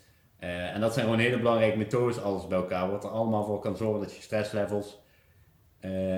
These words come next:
gaat verlagen. Want het is heel moeilijk om te voorkomen dat je stress krijgt. Iedereen heeft met werk, met zijn bepaalde dingen in zijn leven. Eh,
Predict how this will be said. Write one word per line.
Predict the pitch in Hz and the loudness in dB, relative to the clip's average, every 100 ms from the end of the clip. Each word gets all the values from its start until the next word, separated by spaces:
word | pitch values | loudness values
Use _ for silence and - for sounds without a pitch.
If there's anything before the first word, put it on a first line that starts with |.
| - - | -4 -6
gaat | 110 107 | 2 2
verlagen. | - 107 110 95 98 | 4 6 6 4 0
Want | 98 - - - - | -4 -6 -18 -20 -10
het | 120 | -4
is | 113 | 0
heel | 123 | 2
moeilijk | 127 120 113 | 2 0 0
om | 110 | -4
te | - | -6
voorkomen | - 131 127 | 0 0 2
dat | 110 | 0
je | - | -2
stress | - 101 95 | -2 -2 -2
krijgt. | 101 95 98 | -4 -4 -4
Iedereen | 104 110 | -4 -2
heeft | 110 107 | -2 -2
met | 101 | -2
werk, | 95 92 95 | 2 2 0
met | 98 92 | -4 -4
zijn | 110 | -2
bepaalde | 110 107 107 104 98 | -2 -2 -2 0 -2
dingen | 98 92 | -2 -2
in | 90 | -2
zijn | 95 | 0
leven. | 92 92 92 - - - _ _ _ | 0 -2 -4 -8 -10 -20 _ _ _
Eh, | 87 | -8